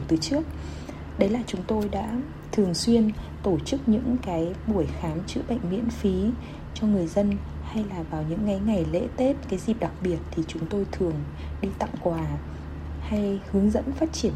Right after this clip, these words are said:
nông nghiệp xanh, bền vững bằng cách là chúng tôi trồng, ờ, hướng dẫn họ trồng rau, trồng các loại cây ăn quả mà chúng tôi đem hạt giống từ Việt Nam sang. Và cũng may mắn là những cái hạt giống,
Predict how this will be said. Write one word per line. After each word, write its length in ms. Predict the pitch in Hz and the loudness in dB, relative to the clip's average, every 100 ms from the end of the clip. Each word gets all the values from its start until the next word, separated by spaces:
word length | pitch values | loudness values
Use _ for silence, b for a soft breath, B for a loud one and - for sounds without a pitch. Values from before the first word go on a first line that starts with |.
| 156 | 0
nông 200 | 202 202 | 0 2
nghiệp 160 | 165 - | 0 -2
xanh, 300 | - 247 233 - - | 4 6 6 2 -2
bền 100 | 170 156 | 0 2
vững 180 | 180 240 330 B B - | 2 2 -2 B B -2
bằng 140 | 185 160 | -2 0
cách 180 | 240 208 | -2 -2
là 60 | 156 | -4
chúng 180 | 170 170 | -4 -2
tôi 200 | 214 196 | -2 0
trồng, 180 | - 170 160 151 143 B - | -2 -2 -2 -6 -8 B -6
ờ, 340 | - 165 160 156 - - 151 | -4 -2 -2 -2 -2 -4 -4
hướng 180 | 165 196 | 2 2
dẫn 160 | 202 226 | 4 0
họ 140 | - - | -2 -4
trồng 220 | - 165 | -2 -2
rau, 340 | 160 214 214 220 B B - | 0 0 2 0 B B -8
trồng 180 | - 160 | -2 0
các 200 | 160 254 | 0 0
loại 140 | 226 - - | 0 0 0
cây 180 | 226 214 | 2 2
ăn 180 | 208 208 | 2 2
quả 140 | 214 - - - - 170 | 2 2 -6 -6 -6 -4
mà 260 | 165 160 156 | -2 -4 -4
chúng 160 | - 160 | -4 -2
tôi 160 | 214 | 0
đem 160 | 202 196 | 0 -2
hạt 140 | 175 151 | -4 -4
giống 260 | - 160 196 | 0 0 2
từ 80 | 214 | 0
Việt 220 | 180 175 | -2 -2
Nam 180 | 196 190 | -4 -4
sang. 300 | 220 202 196 - B B B B - | -2 -2 -2 -8 B B B B -6
Và 80 | 180 | -4
cũng 240 | - 254 | 0 4
may 120 | 277 | 4
mắn 420 | 262 220 196 247 233 | 4 0 2 2 0
là 240 | 185 165 180 202 220 - | 0 -4 -6 -6 -6 -2
những 120 | 214 | -2
cái 140 | 233 233 | 0 -2
hạt 140 | - | -2
giống, 440 | - 175 180 233 | 2 2 4 0